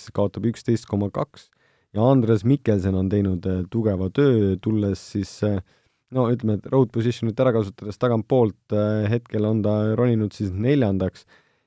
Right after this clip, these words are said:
ja tema, tema küsimus tulebki siis selle seitsmenda katsega täpselt samamoodi Mik-, Evansi ja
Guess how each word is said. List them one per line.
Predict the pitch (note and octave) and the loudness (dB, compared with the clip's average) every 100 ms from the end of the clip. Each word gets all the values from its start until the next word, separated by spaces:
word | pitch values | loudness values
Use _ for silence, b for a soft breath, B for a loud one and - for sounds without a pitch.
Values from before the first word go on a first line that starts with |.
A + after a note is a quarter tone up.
| _ | _
ja | G2 G2+ G2+ | -2 0 2
tema, | B2 B2+ A2 G#2 G2+ G2 F#2 _ _ _ - | 4 6 6 6 4 2 -2 _ _ _ 2
tema | C3 A#2 G#2+ | 4 4 4
küsimus | B2+ A2 G#2 G#2 | 2 2 0 0
tulebki | C3 A#2 - F#2 | 0 0 -2 -6
siis | F#2 | -4
selle | G#2 G2+ | -2 0
seitsmenda | A#2 - G2 G#2 | -2 -2 -2 -2
katsega | G#2+ G2 G#2 | -2 -2 -2
täpselt | G2+ F#2+ | -4 -2
samamoodi | A#2+ A2+ B2 G#2 G2 G2 G2 F#2+ F#2+ G2 | 0 4 4 4 2 2 0 0 0 0
Mik-, | A#2 A#2+ - - | 0 0 -6 -6
Evansi | B2 B2 A2 F#2+ G2+ | -2 0 0 0 0
ja | G2 | 0